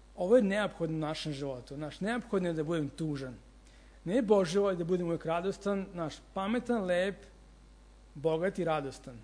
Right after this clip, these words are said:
Ne. Kao što vidiš ovde, neophodno je da budemo slomljeni, neophodno je, vi koji mislite da hrišćanstvo je, jo, ni, osjećam se loše, ne osjećam se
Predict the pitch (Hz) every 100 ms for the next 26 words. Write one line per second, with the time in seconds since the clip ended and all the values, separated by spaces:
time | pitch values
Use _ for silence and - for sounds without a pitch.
0 | - - 165 180 135 - - - - -
1 | - - 196 185 - 180 214 202 - 156
2 | 135 156 180 170 - - - 160 190 190
3 | - 165 160 156 156 160 156 147 - 156
4 | 160 185 170 139 139 156 - - - 180
5 | 185 - 165 165 160 139 - - - -
6 | - - - - 190 - 226 202 233 220
7 | 190 175 151 160 151 - - - - 170
8 | - 190 180 - 220 220 185 - - -
9 | - 208 180 139 147 - 180 180 - -
10 | 208 196 - 269 - 170 160 175 208 -
11 | 170 180 170 254 247 - 190 127